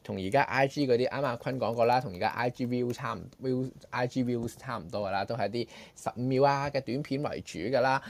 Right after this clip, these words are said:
噉但係就話，誒，正常人可能你，即係你係一個 content creator，即係你平時用家，你平時，咦，見到有趣，你碌下或者你自己 upload 一條上去，噉就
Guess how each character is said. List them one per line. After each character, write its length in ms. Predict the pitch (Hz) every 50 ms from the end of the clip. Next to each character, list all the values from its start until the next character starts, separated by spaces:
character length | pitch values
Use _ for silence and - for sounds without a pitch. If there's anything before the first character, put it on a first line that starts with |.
| - - -
噉 140 | - 190 254 285
但 140 | 247 185
係 40 | 160
就 80 | 156 131
話， 160 | 123 117 101
誒， 100 | 175 214
正 260 | 208 - 151 131 127 127
常 200 | - 135 107 82
人 100 | 80 90
可 180 | 127 156 165 131
能 140 | 82 73
你， 120 | 82 92 95
即 100 | - - 165
係 40 |
你 80 | 147 123
係 100 | 127 117
一 20 | 123
個 60 | 127
content 300 | 104 - - 139 147 147
creator， 560 | 139 - 120 101 113 139 143 156 107 80 76 -
即 80 | - 127
係 0 |
你 60 | 123
平 160 | - 101 87
時 120 | - - 101
用 220 | 92 80 82 95
家， 180 | 113 127 120 120
你 80 | 107
平 140 | 98 - 82
時， 140 | - - -
咦， 160 | - 104 147
見 180 | - - 131 120
到 100 | 113 120
有 200 | 131 101 92 -
趣， 120 | - 143 107 101 101
你 120 | 101 98 92
碌 180 | 117 - -
下 140 | - 107 95
或 80 | 85 90
者 100 | - 117
你 80 | 120
自 160 | 107 - - 98
己 60 | 101 -
upload 280 | - 123 - 120 123
一 40 | 127
條 200 | - - - 65
上 160 | - - 85 87
去， 200 | 104 95 95 92
噉 140 | - 98 117
就 80 | 131